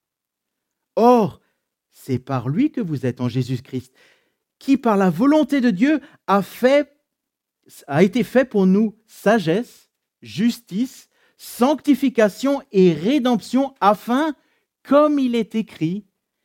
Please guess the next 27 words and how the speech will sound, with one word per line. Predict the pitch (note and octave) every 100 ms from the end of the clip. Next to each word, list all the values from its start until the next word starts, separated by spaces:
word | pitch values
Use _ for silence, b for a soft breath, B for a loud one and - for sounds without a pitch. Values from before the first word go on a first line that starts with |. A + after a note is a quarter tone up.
| _ _ _ _
que | - D3+
celui | - - - D4 D#4+ D4 D4+ -
qui | B3+
se | A#3 A#3+
glorifie, | F#3 F3+ F3 E3+ - F3+ A3 _ _ _ _ _
se | - - B3+ C4
glorifie | F#3 F3+ E3 D#3 B3 C4
dans | C#4
le |
Seigneur. » | C4 - C4 C#4+ E4 C#4+ - _ _ _ _ _ _ _ _ _ _ _ _ _ _ _ _ _ b b b b b
Si | - D#4 C#4+
je | C#4
peux | C4+ B3+
faire | - D4+ D#4+ E4 -
quelque | C4 B3 B3+
chose, | - D4+ E4+ C#4+
c'est | - C#4+
pour | C#4+ C#4+
la | C4+
gloire | G3+ A3 B3 D#4+ F4 B3+
de | G3
Dieu. | E3 F#3 D#3 B2+ _ _ _ _ _ _ _ _ _ _ _ _
Et | G3
cela | F3 G#3+ G#3+
doit | G3+ A3
me | A3
réjouir. | B3 A3 C4+ C#4 F3 C3+